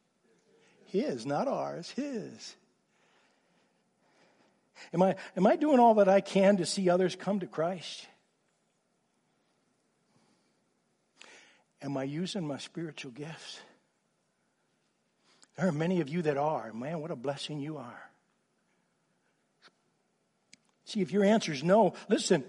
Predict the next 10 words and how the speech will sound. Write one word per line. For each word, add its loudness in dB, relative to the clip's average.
if -18
your 2
answer 2
is -2
no 6
to 8
any 6
of 4
these 4
questions, 2